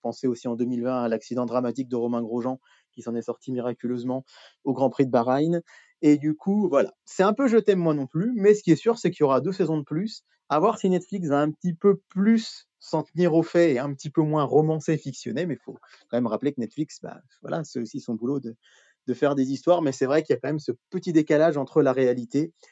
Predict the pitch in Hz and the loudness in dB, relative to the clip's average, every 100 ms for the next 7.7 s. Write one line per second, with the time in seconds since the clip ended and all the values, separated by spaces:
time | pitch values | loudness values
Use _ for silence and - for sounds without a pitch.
0 | _ _ - 170 156 - 131 127 - _ | _ _ 2 4 2 2 -2 -2 -8 _
1 | _ _ 139 151 156 190 202 _ 151 175 | _ _ -4 0 2 2 0 _ 0 0
2 | 175 160 160 165 151 160 151 156 160 190 | 0 0 0 0 0 -2 -2 -2 -2 -4
3 | - _ _ _ 147 170 165 208 196 139 | -8 _ _ _ -2 0 0 -2 -4 -4
4 | 151 208 147 139 156 139 143 139 160 - | -4 -2 0 0 0 0 0 2 0 0
5 | 170 - 190 175 135 117 120 127 127 120 | -2 2 0 0 -4 -2 0 0 0 0
6 | 139 151 151 - 117 113 113 139 127 110 | 0 0 -4 -6 -4 -4 -2 -4 -4 -8
7 | 110 113 - 113 107 110 117 | -8 -12 -10 -6 -4 -4 -4